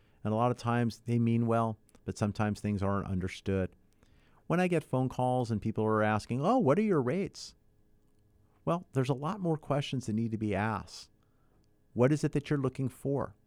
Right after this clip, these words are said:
Because there's a lot of programs.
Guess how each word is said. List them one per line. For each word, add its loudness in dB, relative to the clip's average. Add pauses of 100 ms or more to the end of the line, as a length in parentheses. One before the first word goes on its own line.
(720)
Because 2
there's 2
a 2
lot 2
of -2
programs. -4